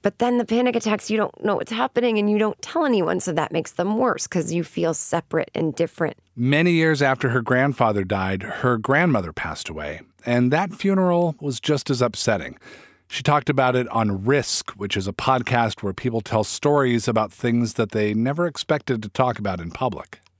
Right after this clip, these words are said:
Speaker 1: When my grandmother died, I saw this room of people that she met and then we, uh, made, and then we went to the funeral after, but it was, a, a, or the wake,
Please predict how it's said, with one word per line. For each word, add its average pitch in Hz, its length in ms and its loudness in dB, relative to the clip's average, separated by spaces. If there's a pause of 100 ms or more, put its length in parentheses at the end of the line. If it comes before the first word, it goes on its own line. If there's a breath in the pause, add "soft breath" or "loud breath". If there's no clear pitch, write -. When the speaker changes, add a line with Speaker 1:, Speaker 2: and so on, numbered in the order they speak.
Speaker 1:
When 202 180 0
my 190 120 2
grandmother 208 380 0
died, 180 80 2
I 180 40 0
saw 185 200 0
this 185 180 -4
room 190 140 2
of - 340 -6
people 208 240 2
that 180 140 0
she 185 140 0
met 175 220 2
and 190 120 2
then 185 160 2
we, 185 160 0
uh, 170 60 2
made, 180 360 2
and 180 160 2
then 180 120 0
we 190 120 4
went 180 280 0
to 185 80 0
the 170 120 2
funeral 185 420 2
after, 151 360 2
but 160 160 0
it 165 80 0
was, 170 160 -2
a, 165 60 2 (420)
a, 190 60 4
or 196 60 2
the 185 120 2
wake, 180 440 0